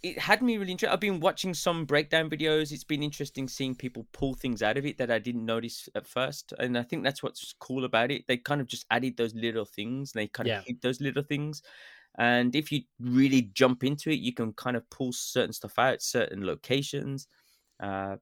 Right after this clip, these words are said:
Speaker 1: you know, some different things that are in the backgrounds that can maybe refer to different time periods, uh, you know, some characters,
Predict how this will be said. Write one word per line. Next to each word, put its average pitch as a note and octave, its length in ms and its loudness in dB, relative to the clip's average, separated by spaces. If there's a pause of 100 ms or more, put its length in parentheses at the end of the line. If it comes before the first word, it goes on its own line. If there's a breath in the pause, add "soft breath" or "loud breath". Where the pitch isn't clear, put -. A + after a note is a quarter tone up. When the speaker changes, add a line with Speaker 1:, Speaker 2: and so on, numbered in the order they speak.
(180)
Speaker 1:
you G#2 80 -12
know, F#2 120 -4
some A2 440 -4
different G#2 400 -6
things A2 260 -2
that - 140 2
are - 20 0
in G2+ 80 -2
the F#2 80 0
backgrounds C3 560 4
that - 160 0
can G#2 240 -4
maybe G2+ 280 0
refer G2+ 400 0
to F#2+ 280 0 (140)
different - 280 -2
time G2+ 280 -2
periods, A#2+ 720 -2 (540 soft breath)
uh, G2+ 460 2 (180)
you A2 140 -4
know, G2 140 2
some A#2+ 640 4
characters, - 800 4